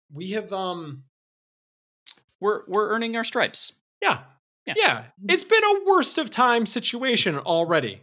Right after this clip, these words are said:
Speaker 1: Thank you, John.
Speaker 2: Cannot wait for the best of them. Uh, next up is Elon Bloom.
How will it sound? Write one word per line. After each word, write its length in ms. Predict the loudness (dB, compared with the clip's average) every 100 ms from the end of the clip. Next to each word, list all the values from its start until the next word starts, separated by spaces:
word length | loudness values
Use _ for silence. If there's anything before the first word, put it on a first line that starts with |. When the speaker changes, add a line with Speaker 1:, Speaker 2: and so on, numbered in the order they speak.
| _ _ _
Speaker 1:
Thank 220 | -6 -6
you, 80 | -8
John. 240 | -12 -12 -14 _ _
Speaker 2:
Cannot 520 | -10 -6 -4 -2 -2 0
wait 240 | 0 -2
for 80 | -6
the 80 | -6
best 280 | -6 -8
of 100 | -14
them. 300 | -14 -14 -14 -18 _ _ 0
Uh, 340 | 6 8 8 6
next 240 | 2 4
up 100 | 2
is 100 | 2 -4
Elon 220 | -2 0
Bloom. 420 | 2 2 2 -4